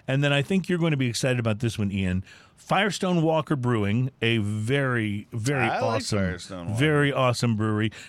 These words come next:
Speaker 1: Not only do they do that, that eight oh five,
Speaker 2: Oh,
Speaker 1: which is just
Speaker 2: great.
Speaker 1: this great, easy drinking, everyday kind of beer, but they also do a lot of really cool specialty beers. And we'll be trying one of those today.
Speaker 2: <laughs>
Speaker 1: It's their twenty sixteen Sticky Monkey.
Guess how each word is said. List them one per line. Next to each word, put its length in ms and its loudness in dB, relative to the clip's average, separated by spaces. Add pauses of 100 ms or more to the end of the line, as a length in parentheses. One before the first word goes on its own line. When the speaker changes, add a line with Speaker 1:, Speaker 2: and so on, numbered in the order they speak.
Speaker 1:
Not 220 2
only 220 2
do 140 2
they 160 2
do 320 2
that, 360 0
that 200 0
eight 140 0
oh 40 -2
five, 340 0
Speaker 2:
Oh, 40 2
Speaker 1:
which 140 -2
is 80 -6
just 200 0
Speaker 2:
great. 60 -4
Speaker 1:
this 160 -2
great, 480 0
easy 320 -2
drinking, 540 0 (360)
everyday 380 0
kind 220 -2
of 80 -2
beer, 200 2 (280)
but 100 -6
they 60 -6
also 340 -2
do 220 2
a 40 4
lot 260 0
of 200 -4
really 400 -2
cool 380 0
specialty 720 -4
beers. 560 -6 (340)
And 140 0
we'll 100 -2
be 80 0
trying 280 0
one 140 2
of 80 0
those 220 0
today. 320 -2
Speaker 2:
<laughs> 40 -12
Speaker 1:
It's 180 -4
their 160 0
twenty 320 0
sixteen 680 -2 (320)
Sticky 640 -4
Monkey. 720 0